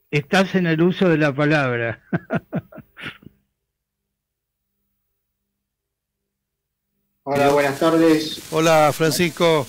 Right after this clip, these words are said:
Speaker 3: ¿cómo te va?
Speaker 2: ¿Cómo estás, Edgar? Tanto
Speaker 3: Bueno.
Speaker 2: tiempo. Hola, Viviana.
Speaker 3: Bueno,
Speaker 2: Este
Speaker 3: la, la verdad que ut-, lo, el trabajo que están haciendo estas dos personas es,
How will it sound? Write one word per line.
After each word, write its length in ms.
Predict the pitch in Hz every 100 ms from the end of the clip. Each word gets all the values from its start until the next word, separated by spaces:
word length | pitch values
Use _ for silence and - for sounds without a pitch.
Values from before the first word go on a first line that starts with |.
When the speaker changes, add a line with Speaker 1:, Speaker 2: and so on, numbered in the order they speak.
| -
Speaker 3:
¿cómo 220 | 156 151
te 140 | 151
va? 240 | 147 151 131 - - - - - - - -
Speaker 2:
¿Cómo 240 | 143 143
estás, 300 | 139 143 143
Edgar? 540 | 160 151 147 147 147 147 -
Tanto 260 | 143 135 151
Speaker 3:
Bueno. 140 | 151
Speaker 2:
tiempo. 260 | 156 147 156 151
Hola, 240 | 147 143
Viviana. 600 | 143 143 151 151 156 156 - - - - - - - -
Speaker 3:
Bueno, 320 | 151 165 160 147
Speaker 2:
Este 180 | 131 127
Speaker 3:
la, 120 | 123 123 120
la 40 |
verdad 260 | 165 220 226
que 520 | 185 160 151 147 139
ut-, 200 | 160 160 151
lo, 220 | 147 139
el 460 | 147 - 147 147 131
trabajo 420 | 160 196 202 160
que 80 | 131
están 280 | 120 160 156
haciendo 880 | - 160 156 139 123 117 110 107 - _ _ _ -
estas 300 | 156 - 147
dos 160 | 151
personas 580 | 139 131 - 139 113 143 - - - - _ - _ _ - - -
es, 440 | 156 156 139 -